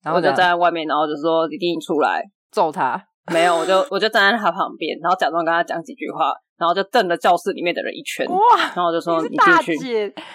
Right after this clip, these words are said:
Speaker 2: 对，对，对，
Speaker 1: 大姐大。
Speaker 2: 看起来很可怕这样，我就说：“没事了，拜拜。”然后我就走了。<laughs> 然后从此之后，我弟都没有被欺负过了。
Speaker 1: 你弟都欺负人吧？
Speaker 2: <laughs> 就大家就一直弄人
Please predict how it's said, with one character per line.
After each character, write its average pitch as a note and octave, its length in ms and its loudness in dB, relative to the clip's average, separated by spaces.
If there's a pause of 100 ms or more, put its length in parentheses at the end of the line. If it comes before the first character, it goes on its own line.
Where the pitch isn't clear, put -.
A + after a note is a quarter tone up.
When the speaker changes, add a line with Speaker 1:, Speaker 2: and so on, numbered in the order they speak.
(120)
Speaker 2:
对， - 20 -4
对， C4+ 240 6
对， G#4 200 6
Speaker 1:
大 G#4+ 220 6
姐 G#3+ 140 2
大。 - 120 4
Speaker 2:
看 - 80 8
起 C4+ 60 8
来 A#3+ 60 8
很 B3+ 120 2
可 G4+ 220 4
怕 C4 240 6
这 A#3 80 4
样， G3 120 4 (320)
我 D#3+ 60 -14
就 F3+ 160 0
说 F3+ 240 4
：“没 E3 160 0
事 F3+ 200 -2
了， D3+ 120 2
拜 D#3+ 140 0
拜。” D#3+ 100 0 (580)
然 - 40 -20
后 F3 60 0
我 E3+ 60 2
就 F3 60 2
走 - 140 -2 (100)
了。 - 60 2 (140)
<laughs> - 120 -20
然 F#3+ 80 -2
后 - 20 -2
从 G#3 220 2
此 G#3+ 140 0
之 G3+ 180 0
后， F#3 320 4 (100)
我 - 160 0
弟 G#3+ 160 2
都 G3 80 2
没 F3+ 80 2
有 F3 60 4
被 E3+ 100 0
欺 F3 200 -6
负 E3 120 -8
过 C3+ 280 -2
了。 G#3+ 60 -6 (540)
Speaker 1:
你 C#4 120 -4
弟 E4 180 0
都 D4 100 2
欺 D4 160 -4
负 C#4 160 0
人 D3 200 0
吧？ C3 200 2 (460)
Speaker 2:
<laughs> - 360 2
就 B3 140 4
大 B3 120 4
家 A3 60 4
就 A3+ 80 2
一 A3+ 60 4
直 C4+ 140 0
弄 G3 180 4
人 D#3+ 180 -6